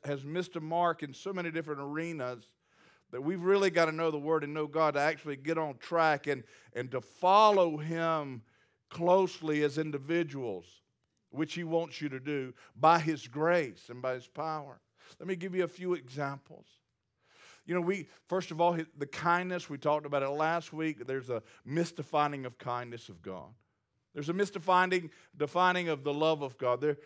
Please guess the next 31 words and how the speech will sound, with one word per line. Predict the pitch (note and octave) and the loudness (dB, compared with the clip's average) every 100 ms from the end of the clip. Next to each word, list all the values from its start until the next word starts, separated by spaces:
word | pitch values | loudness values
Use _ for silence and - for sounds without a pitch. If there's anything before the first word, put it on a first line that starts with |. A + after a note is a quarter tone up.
| - - | -18 -4
there's | E3 D3 | -2 2
a, | D#3+ D#3 - | 0 0 -4
there's | D3+ D3+ | -4 0
a | D#3 | 0
misdefining | D#3 G3+ A3 - F#3 F#3 F3+ F#3+ F#3+ F#3 | 4 2 2 -4 -4 4 6 6 2 2
of | E3+ D3+ - _ - | 2 0 -8 _ -4
the | |
miraculous | D3+ D#3 E3+ F3 F3 E3 C#3+ - | -2 2 4 4 0 -4 -4 -6
of | A2+ G#2+ | -12 -10
God. | G#2+ C2 _ _ _ _ _ _ _ _ _ _ - - | -10 -12 _ _ _ _ _ _ _ _ _ _ -20 -8
I | B2+ | -6
loved | C#3+ D#3 F3+ E3+ | -2 2 2 2
what | E3 C3 | -2 -6
you | C3+ | -12
said, | - C#3 B2 | -6 -6 -6
Stephen. | - A2+ G#2 G#2 G2+ - _ | -8 -8 -8 -10 -14 -20 _
Don't, | - D3+ - _ B2+ | -8 -8 -10 _ -16
d-, | C#3 - D3 | -16 -14 0
don't, | F3+ G#3 G#3+ D3 | 2 2 0 -6
l-, | D3+ E3 _ | -8 -8 _
<laughs> | C#3+ | -6
d-, | E3+ C3+ D3 G#3 | -4 -4 -10 0
don't | G#3 F3 C#3+ | 0 2 0
let | D#3+ C3 | 0 0
me | D3+ C#3 | -2 -2
impose | A#2+ - C#3 C3 A2+ | -4 0 0 0 -4
my | A2+ A2+ | -4 -4
time | G#2+ - A2+ G#2+ F#2 | -4 -6 -6 -6 -10
frames | F#2+ F2 D#2+ | -14 -14 -16
on | E2+ D2+ | -18 -18
you, | C#2+ | -20